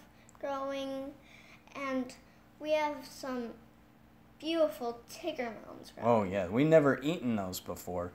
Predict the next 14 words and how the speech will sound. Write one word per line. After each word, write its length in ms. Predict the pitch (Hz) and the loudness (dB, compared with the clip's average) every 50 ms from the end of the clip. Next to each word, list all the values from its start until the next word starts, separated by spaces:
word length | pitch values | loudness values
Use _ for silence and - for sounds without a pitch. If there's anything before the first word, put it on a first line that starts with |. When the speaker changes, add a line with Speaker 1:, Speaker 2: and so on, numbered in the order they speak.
| - - - - - - | -12 -20 -20 -20 -20 -4
Speaker 2:
Very 280 | 104 107 135 151 139 117 | 4 6 8 8 8 6
excited. 560 | - - - - 104 101 98 98 110 123 123 - - - - - - | 4 2 4 4 6 6 6 4 2 2 0 -6 -16 -20 -20 -4 4
You 120 | 127 135 139 | 6 8 8
can 120 | 143 139 127 | 8 8 6
see 220 | - - 147 139 | 6 6 6 8
behind, 680 | 120 120 117 110 113 123 127 135 131 127 123 123 120 120 - - - - - - - - | 10 10 10 10 8 6 6 6 8 6 6 4 2 -2 -8 -18 -20 -20 -20 -20 -14 0
or 220 | - 127 120 117 101 | 4 6 8 8 8
in 140 | 127 123 120 | 6 4 6
front 260 | - - 170 180 160 | 10 10 12 12 12
of 120 | 123 113 | 12 12
us, 280 | 135 127 104 95 - - | 12 12 12 12 8 4
we're 80 | 139 | 4
standing 400 | 151 - - 156 139 123 123 120 | 8 12 12 12 12 12 10 10
behind 640 | 110 113 101 104 113 113 113 113 110 110 107 107 | 10 8 8 8 6 6 6 6 6 4 2 0